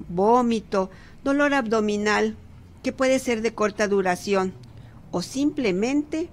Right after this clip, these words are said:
presentar alteraciones del olfato o del gusto y recuperarse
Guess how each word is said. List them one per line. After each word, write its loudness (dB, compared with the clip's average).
presentar 0
alteraciones 0
del 0
olfato 0
o -2
del 2
gusto -4
y -6
recuperarse 0